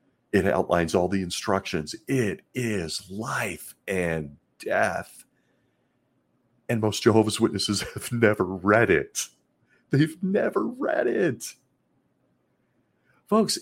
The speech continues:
it's tantamount to Jesus showing up at your local circuit assembly hall for a special meeting telling you everything you need to know about life and you deciding not to attend. Eh, who needs that?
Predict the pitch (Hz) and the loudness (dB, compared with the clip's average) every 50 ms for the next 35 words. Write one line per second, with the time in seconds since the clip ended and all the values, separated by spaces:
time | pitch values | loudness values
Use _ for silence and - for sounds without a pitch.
0 | - 131 131 - - - - - 160 156 175 185 180 151 120 104 95 98 104 - | -2 -2 -2 -2 -4 -8 -2 2 2 4 2 2 2 2 2 4 4 2 0 -2
1 | - - - 113 107 98 98 101 113 143 170 160 - 143 120 - - - 131 131 | -4 -4 -2 -2 -2 -2 -4 -4 -4 -2 -2 0 0 0 0 2 2 4 4 4
2 | 131 123 120 120 127 127 127 - - 113 98 98 98 117 131 131 - 123 107 - | 4 4 2 0 0 0 0 0 2 0 2 4 4 4 4 4 4 0 0 0
3 | - 139 135 139 - 131 127 104 - - 95 85 85 85 82 78 78 82 82 82 | 0 0 0 0 0 -2 -2 -2 0 0 0 0 0 0 0 2 2 2 2 2
4 | 87 104 120 127 _ - - - - - _ _ - - - _ _ _ - - | 2 0 -2 -6 _ -20 -20 -20 -20 -20 _ _ -20 -20 -20 _ _ _ -14 2
5 | - 131 123 117 113 101 - - - 135 131 - - 131 113 120 127 131 131 117 | 6 6 8 8 6 4 2 2 4 4 4 4 4 2 2 2 0 -2 -4 -4
6 | 101 - - 113 120 120 117 110 101 98 - - - 131 131 156 156 156 - 151 | -4 -2 -2 0 0 0 0 0 -2 -4 -2 2 4 4 4 4 2 2 2 0
7 | 139 131 131 123 123 127 127 - - 113 113 117 117 110 - 92 90 - 107 - | 0 0 -4 -4 -4 -6 -6 -4 -2 -2 0 0 0 0 0 0 0 0 0 0
8 | - 127 120 120 - - 127 131 143 160 165 175 - - - 131 135 143 151 139 | 0 0 -2 -2 -2 -2 -2 -2 -2 -4 -4 -4 -2 -2 0 0 0 -2 -2 -2
9 | 120 110 107 117 143 - - 233 - 170 - - - - 285 233 131 104 95 - | 0 0 0 0 -2 -4 -4 -4 -4 -4 -4 -2 -2 0 2 2 2 2 0 -4
10 | - - - - - - - 151 147 147 151 147 147 131 123 - - - - - | -12 -20 -20 -16 -6 -2 2 4 4 6 6 6 6 4 0 -4 -12 -20 -12 0
11 | - 185 170 147 127 110 95 90 87 87 80 69 69 - - | 4 4 4 4 4 2 2 2 0 0 0 2 0 0 -2